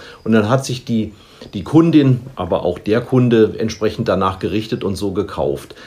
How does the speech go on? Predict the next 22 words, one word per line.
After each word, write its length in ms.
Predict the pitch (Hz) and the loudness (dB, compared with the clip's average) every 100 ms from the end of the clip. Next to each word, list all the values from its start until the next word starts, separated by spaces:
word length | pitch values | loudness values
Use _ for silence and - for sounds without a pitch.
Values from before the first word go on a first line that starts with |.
| - - | -10 -4
Was 140 | 139 | -2
ist 120 | 127 | 0
eigentlich 280 | - 240 110 | 0 -2 -2
daraus 340 | 113 101 104 | -2 -2 -4
geworden? 460 | - 87 92 87 76 | -4 -2 -2 -2 -4
Ist 160 | 73 - | -6 -8
das 120 | 82 | -4
immer 200 | 110 117 | -2 0
noch 240 | 120 - | -2 -4
so? 300 | - 107 123 | -4 0 2
Oder 280 | 117 104 98 | 2 0 -2
man 300 | 85 101 107 | -2 -4 -2
hat 100 | 117 | -2
den 140 | 123 | 0
Eindruck, 240 | 104 120 117 | 0 0 0
das 140 | 101 | -2
ist 60 | 104 | -2
ja 60 | 98 | 0
sehr 180 | 113 | 0
stark 260 | 107 113 104 | 0 -2 -2
liberalisiert 720 | 117 98 98 95 82 117 127 | -2 -2 -4 -6 -2 -4 -4
worden. 240 | - - | -8 -10